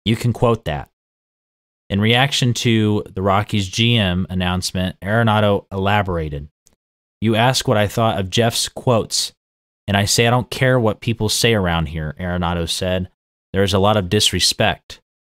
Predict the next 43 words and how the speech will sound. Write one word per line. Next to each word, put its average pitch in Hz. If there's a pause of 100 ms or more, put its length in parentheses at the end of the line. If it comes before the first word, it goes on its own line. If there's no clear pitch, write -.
(460)
Asked -
what 101
was 92
said 113
that 95
he 107
found 104
particularly 101
disrespectful, 85 (300)
so 101
the 98
M 107
L 98
B 98
dot 90
com 101
reporter 90
is 85
now 95
asking 92
Arenado, 87
"Hey, 98
what 90
do 95
you, 85
you 92
know, 82
what, 85 (160)
what 101
was 85
said? 76
Why 85
are, 85
why 87
do 90
you 90
feel 90
that 87
there's 82
disrespect? 85 (380)
You 87
know, 80
where, 87